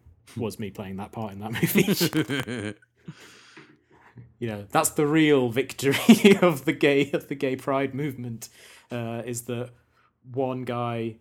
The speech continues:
Speaker 2: in a big movie talks about dating a man off
Speaker 1: Mm-hmm.
Speaker 2: screen.
Speaker 1: Yeah.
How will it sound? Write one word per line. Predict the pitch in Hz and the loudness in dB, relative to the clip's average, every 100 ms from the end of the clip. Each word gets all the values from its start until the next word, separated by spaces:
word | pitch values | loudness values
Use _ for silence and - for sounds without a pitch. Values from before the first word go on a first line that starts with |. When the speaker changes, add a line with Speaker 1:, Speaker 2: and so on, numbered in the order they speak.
| _ | _
Speaker 2:
in | 139 117 110 | -10 -8 -10
a | 117 | -10
big | 127 120 | -10 -8
movie | 120 117 110 107 101 101 _ _ _ - | -8 -8 -8 -10 -12 -16 _ _ _ -14
talks | 131 113 113 | -10 -10 -8
about | 120 117 | -8 -6
dating | 113 110 117 | -8 -8 -10
a | 110 | -10
man | 107 101 98 - - 87 | -12 -14 -16 -20 -12 -10
off | 101 | -8
Speaker 1:
Mm-hmm. | |
Speaker 2:
screen. | 98 110 98 95 107 _ - | -10 -12 -14 -16 -20 _ -14
Speaker 1:
Yeah. | 90 | -12